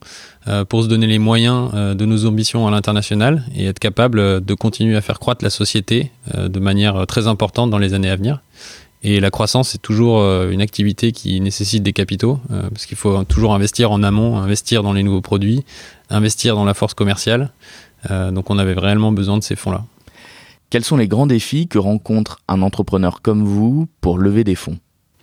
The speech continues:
Speaker 1: Alors, si je parle de la, la levée de fonds qu'on vient de, de, de clôturer, je pense qu'il y en a eu plusieurs, euh, mais il y en a une qui a quand même été particulièrement difficile, euh, enfin, un défi particulièrement difficile pour nous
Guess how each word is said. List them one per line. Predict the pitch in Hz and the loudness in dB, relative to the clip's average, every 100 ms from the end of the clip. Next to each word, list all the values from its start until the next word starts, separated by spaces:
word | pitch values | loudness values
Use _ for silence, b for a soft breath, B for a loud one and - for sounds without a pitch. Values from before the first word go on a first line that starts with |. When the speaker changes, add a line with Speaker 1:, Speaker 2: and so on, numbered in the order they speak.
| B B B B B B _ - | B B B B B B _ -12
Speaker 1:
Alors, | 120 110 | -2 -2
si | - 139 | 0 -2
je | - | 0
parle | 143 135 117 _ | 0 0 -4 _
de | 110 110 | -2 2
la, | 104 101 95 | 2 2 2
la | 98 | 0
levée | 104 113 | 2 0
de | 117 | 0
fonds | 131 | -4
qu'on | - | -4
vient | 104 113 | -2 0
de, | 113 101 98 | 2 2 0
de, | 98 101 _ _ | -2 -4 _ _
de | 113 | -6
clôturer, | 101 113 - 113 151 170 65 | -4 -4 0 2 2 0 -8
je | |
pense | - 123 - | -6 -6 -2
qu'il | 113 107 104 | 0 2 2
y | 101 | 2
en | 104 | 2
a | |
eu | 120 | 0
plusieurs, | - 131 120 131 175 - - - | 2 0 4 2 0 -12 -18 -6
euh, | 98 98 95 95 95 95 95 | -2 -2 -2 -2 -2 -4 -4
mais | 98 104 | -2 0
il | |
y | |
en | 110 | 2
a | 113 - | 0 2
une | 143 143 | 2 2
qui | 107 | 0
a | |
quand | 113 | 0
même | 113 113 | 0 0
été | - 113 113 | 0 0 2
particulièrement | 117 - 117 113 110 | 0 -4 0 2 2
difficile, | 107 107 113 - 113 | 0 -2 -4 0 0
euh, | 98 95 95 98 101 | 2 0 -4 -6 -8
enfin, | - 98 98 | -6 -6 -2
un | 104 | -2
défi | 113 117 | -2 -2
particulièrement | 113 - 117 110 104 | -6 -6 -2 0 0
difficile | 104 107 - - 107 | -2 -6 -6 -2 -2
pour | - 104 | -2 0
nous | 113 | 2